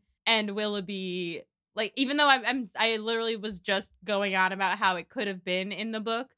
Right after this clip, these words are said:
um, but getting to see Brandon and Willoughby's rivalry so openly is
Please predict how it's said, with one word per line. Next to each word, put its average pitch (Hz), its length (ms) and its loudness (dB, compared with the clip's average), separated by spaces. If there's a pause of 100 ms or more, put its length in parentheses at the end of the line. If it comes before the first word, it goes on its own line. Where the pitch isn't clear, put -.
(600)
um, 196 480 0
but 196 220 -2
getting 220 300 0
to 220 120 -16
see 202 380 -8
Brandon 185 480 -6
and 185 160 -8
Willoughby's 170 680 -8 (100)
rivalry 175 540 0
so 190 340 0
openly 247 640 -4 (360)
is 196 340 -2